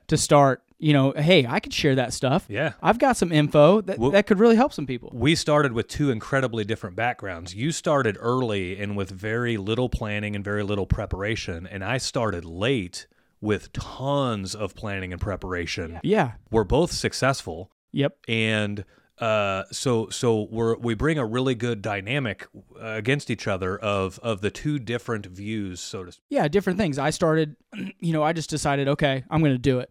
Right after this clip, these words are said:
Speaker 2: Yeah.
Speaker 1: Just jumped right in.
Speaker 2: Right.
Speaker 1: Did it help me in some areas? Yeah. You know, I'm a go-getter. Just get it done. I'll figure it out. I'll make it happen. Did it hurt me in other areas? Yeah.
Speaker 2: Oh, yeah.
Speaker 1: Wasted money at the accountant,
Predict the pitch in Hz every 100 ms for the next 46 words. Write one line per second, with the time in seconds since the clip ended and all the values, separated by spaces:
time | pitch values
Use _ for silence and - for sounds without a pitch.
0 | - - 127 117 160 - 151 160 143 135
1 | 120 113 - 113 104 _ _ _ _ _
2 | _ - 151 180 165 175 180 170 170 170
3 | 165 165 165 131 131 110 - _ _ _
4 | _ - 151 135 135 156 165 165 151 151
5 | 151 151 - 143 147 - 156 156 147 143
6 | 139 139 143 - 156 147 143 131 127 -
7 | 139 135 127 127 120 - 123 120 135 123
8 | 160 147 143 139 147 143 143 147 143 131
9 | 127 131 113 - 101 117 113 - - 143
10 | 151 170 156 151 156 156 151 151 151 139
11 | 127 123